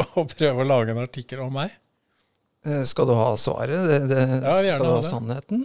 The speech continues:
Speaker 1: Er det, er det bra clickbait?
Speaker 2: Ja, rett og slett.
Speaker 1: Det er
Speaker 2: Du er
Speaker 1: det.
Speaker 2: en god clickbait, eh, Jostein.
Speaker 1: Ja. Men jeg er litt
Speaker 2: Ja,
Speaker 1: sånn redd
Speaker 2: ja.
Speaker 1: for det der, litt janteloven, at, eh, tenker jeg, nå sitter folk, «Åh, der kommer han igjen.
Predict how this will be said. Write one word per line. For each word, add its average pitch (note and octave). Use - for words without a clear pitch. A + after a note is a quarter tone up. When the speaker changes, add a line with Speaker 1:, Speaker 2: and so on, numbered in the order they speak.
Speaker 1:
Er C#3+
det, D3
er D3
det D#3
bra C3
clickbait? D#3+
Speaker 2:
Ja, D#3
rett D#3+
og -
slett. -
Speaker 1:
Det B2
er C3+
Speaker 2:
Du C#3+
er C3+
Speaker 1:
det. C#3+
Speaker 2:
en D#3
god C#3+
clickbait, -
eh, D3+
Jostein. C3
Speaker 1:
Ja. C#3
Men D3+
jeg D#3
er F#3
litt D#3+
Speaker 2:
Ja, -
Speaker 1:
sånn E3
redd C#3
Speaker 2:
ja. -
Speaker 1:
for F#3+
det F3
der, C#3+
litt D#3+
janteloven, C3
at, C#3
eh, C#3
tenker B2+
jeg, B2
nå B2+
sitter B2
folk, A#2+
«Åh, -
der B2+
kommer A#2
han A2
igjen. A#2+